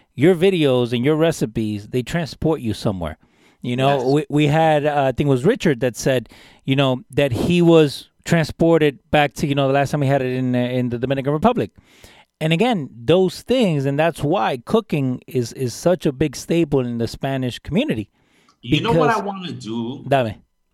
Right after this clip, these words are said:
Speaker 2: on the next podcast?
Speaker 1: Uh-huh.
Speaker 2: I'm, I'm gonna get a compilation of emails,
Speaker 1: Okay.
Speaker 2: of letters that we received over time.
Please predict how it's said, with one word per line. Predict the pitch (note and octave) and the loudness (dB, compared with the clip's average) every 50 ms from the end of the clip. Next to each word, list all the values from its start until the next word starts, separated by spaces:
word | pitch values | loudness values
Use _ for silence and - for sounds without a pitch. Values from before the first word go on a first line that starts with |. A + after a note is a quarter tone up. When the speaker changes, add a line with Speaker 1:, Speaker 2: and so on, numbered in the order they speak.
| _ C3+ | _ -6
Speaker 2:
on | C3 B2+ | -6 -4
the | B2 A#2+ | -4 -6
next | A2+ A2+ B2 B2+ B2+ - - | -6 -6 -6 -8 -8 -10 -12
podcast? | - - A#2 G#2+ G#2 A2 G#2+ - - C3+ C#3+ C#3+ C#3+ C#3+ E3 F3+ - - D3+ | -8 -4 -2 -2 -2 -2 -4 -6 -6 -4 -4 -2 -2 -4 -6 -8 -8 -4 -2
Speaker 1:
Uh-huh. | C3+ C3+ C3 A#2 A2+ B2+ A#2+ | 0 0 0 0 -2 -2 -4
Speaker 2:
I'm, | - - - - - - | -6 -10 -16 -16 -12 -12
I'm | C3+ C#3 D#3 | -10 -10 -10
gonna | F3 F3+ F#3 F3+ F3 D#3+ - - - - _ _ _ _ _ _ - B2 | -10 -8 -6 -6 -6 -8 -10 -12 -18 -20 _ _ _ _ _ _ -18 -10
get | B2 C#3+ C#3 | -8 -6 -6
a | C3 | -6
compilation | C3 - C#3 C3+ A#2+ A#2+ C3 A#2 G#2+ G2+ G#2 A2 A#2 A#2 - - - G#2+ G2 F#2+ F#2+ F#2+ F#2 - - | -6 -8 -6 -6 -6 -6 -6 -4 -4 -4 -4 -6 -6 -8 -10 -12 -12 -12 -12 -12 -12 -14 -16 -14 -12
of | G#2+ G#2 - - - | -12 -12 -14 -14 -14
emails, | D3 C#3 C#3+ C3+ A#2 G#2+ G2+ G2 F#2 F2 D#2 C#2 - - - - - - - C#3 C3+ | -12 -10 -10 -8 -8 -8 -8 -10 -10 -12 -12 -12 -14 -16 -18 -20 -20 -16 -12 -8 -6
Speaker 1:
Okay. | A#2+ B2 C3+ - | -4 -2 -2 -2
Speaker 2:
of | A2+ | -2
letters | A#2+ B2+ C#3 D3+ D#3+ C#3 A2+ G2+ F#2 E2+ C#2 - - - - - - - _ _ _ _ _ _ _ _ _ _ - | -2 -2 -2 -2 -4 -4 -8 -8 -10 -10 -14 -16 -18 -18 -20 -20 -20 -20 _ _ _ _ _ _ _ _ _ _ -10
that | A#2 B2 A#2 A2 G2+ G2+ | -6 -4 -4 -4 -6 -8
we | A2+ B2 D3+ E3 D#3 - | -8 -8 -8 -8 -8 -6
received | D3 A#2+ - - - - - A#2 G#2+ G#2 A2 B2 D3 E3+ G3 G3+ F#3 F3 - - - _ - | -6 -6 -6 -6 -8 -10 -10 -10 -12 -12 -10 -10 -10 -10 -10 -12 -14 -16 -18 -20 -16 _ -8
over | A#2+ B2 B2 A#2+ A2+ G2+ | -6 -6 -6 -4 -6 -8
time. | - - - G#2 G2+ G#2 G#2+ A2 A#2 C#3 E3+ F3+ G3 A#3 A#3+ - | -8 -10 -10 -8 -6 -4 -4 -4 -6 -8 -10 -12 -14 -14 -16 -18